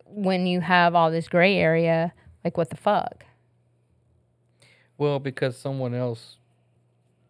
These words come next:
Speaker 2: took the child away, and it
Speaker 1: Right.
Speaker 2: wasn't necessarily the, the, the, the woman who made the choice in the, in those instances. I think it's the difference.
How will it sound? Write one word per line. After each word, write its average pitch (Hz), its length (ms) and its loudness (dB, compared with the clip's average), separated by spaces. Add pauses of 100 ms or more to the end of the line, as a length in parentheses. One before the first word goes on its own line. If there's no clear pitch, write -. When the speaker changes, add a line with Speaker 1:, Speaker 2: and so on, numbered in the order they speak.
(360)
Speaker 2:
took - 240 -6
the 113 80 -10
child 104 480 -4
away, 101 540 -6 (1040)
and 117 100 -6
it - 20 -2
Speaker 1:
Right. 165 140 0
Speaker 2:
wasn't 113 220 -4
necessarily 110 480 -4
the, 104 140 -10 (280)
the, 110 80 -8 (200)
the, 107 80 -8 (240)
the 113 100 -4
woman 110 420 0
who 107 140 -4
made 101 300 -2
the 117 100 -10
choice - 680 -12 (140)
in 110 180 -10
the, 113 160 -8
in 107 120 -6
those 107 260 -4
instances. 113 720 -16
I 123 80 -10
think 117 220 -16
it's 120 200 -20
the 113 80 -20
difference. - 640 -20